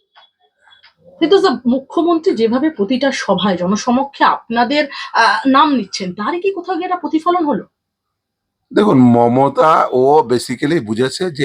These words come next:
Speaker 2: এরা টাকা আদায় করতে আসবে। আজকে যা বলেছে না, ও চোরাবালিতে ফেঁসেছে। আজকে যা বলেছে, এবার তো আগে শুধুমাত্র ও, ও, ওকে যারা টাকা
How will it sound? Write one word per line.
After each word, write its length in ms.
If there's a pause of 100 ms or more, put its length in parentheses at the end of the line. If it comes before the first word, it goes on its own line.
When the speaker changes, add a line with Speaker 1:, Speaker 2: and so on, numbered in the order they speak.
Speaker 2:
এরা 140 (120)
টাকা 220
আদায় 200
করতে 260
আসবে। 200 (1080)
আজকে 400
যা 80 (120)
বলেছে 260
না, 40 (100)
ও 20 (200)
চোরাবালিতে 540
ফেঁসেছে। 360 (400)
আজকে 300
যা 60 (100)
বলেছে, 240 (160)
এবার 240
তো 80 (500)
আগে 220
শুধুমাত্র 360 (320)
ও, 20 (160)
ও, 20 (320)
ওকে 200
যারা 140 (100)
টাকা 140